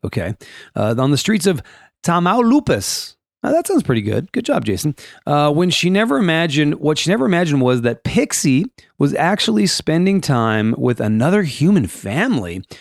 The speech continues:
who in turn thought their cat, they were the cat's sole owner. Wow. Uh, Pixie's double life was accidentally revealed when he came home with the Barra residents wearing, uh,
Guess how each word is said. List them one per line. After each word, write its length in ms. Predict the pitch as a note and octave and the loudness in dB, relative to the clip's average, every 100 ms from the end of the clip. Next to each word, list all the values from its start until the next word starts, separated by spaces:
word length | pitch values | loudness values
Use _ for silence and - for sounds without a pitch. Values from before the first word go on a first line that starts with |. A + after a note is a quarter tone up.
| - | -10
who 160 | - B2+ | -2 0
in 140 | B2 | 0
turn 260 | A2+ D#3 E3+ | 0 2 2
thought 400 | C#3+ E3 F#3+ B2 | 0 0 0 0
their 220 | F3 A3+ | 0 0
cat, 640 | G3+ - F#3 A#3 G#3 - - _ _ - | -2 -4 0 0 -2 -4 -14 _ _ -2
they 60 | |
were 140 | B3+ G#3+ | 0 0
the 80 | |
cat's 340 | F3 F3 G3 - | 0 0 -2 -2
sole 300 | - G3+ F#3 | 0 2 2
owner. 500 | E3 A#3+ E4 E3+ E2 - _ | 0 2 2 0 -2 -12 _
Wow. 420 | - G2 C#3+ A2 - - - - - | -6 -2 0 -2 -8 -18 -20 -20 -6
Uh, 100 | - | -2
Pixie's 460 | C3 G3 A3 G#3 D#3 | 2 2 2 2 2
double 260 | C#3 E3+ D3+ | 2 4 4
life 320 | C#3+ D3+ C3+ | 4 2 0
was 160 | B2+ | -2
accidentally 760 | C#3+ D3+ F#3+ - C#3 C3 E3+ C3+ | -2 -2 -2 -4 -2 0 0 0
revealed 640 | A2+ G#2+ B2 D3 C#3+ C#3+ G#2+ - - - _ | -2 0 2 2 4 2 -2 -14 -20 -20 _
when 240 | B2 B2+ | 0 2
he 180 | A#2+ C3 | 2 0
came 300 | - D#3+ F3 | 0 0 2
home 420 | D3 F3+ F#3 D3 | 2 2 2 2
with 440 | C#3+ D3+ C#3 C3 A2+ | 2 2 2 -2 0
the 220 | C#3+ D3 | 2 2
Barra 640 | A#2 C3 E3 A#3 G3 E3 | 2 2 4 4 4 2
residents 720 | D3 D3+ G#3 G3+ F3 C#3+ C#3 - | 2 2 2 2 2 2 0 -6
wearing, 640 | B2+ B2 E3+ F#3+ E3 E3+ | -4 0 2 2 2 0
uh, 180 | C3+ B2+ | -2 -2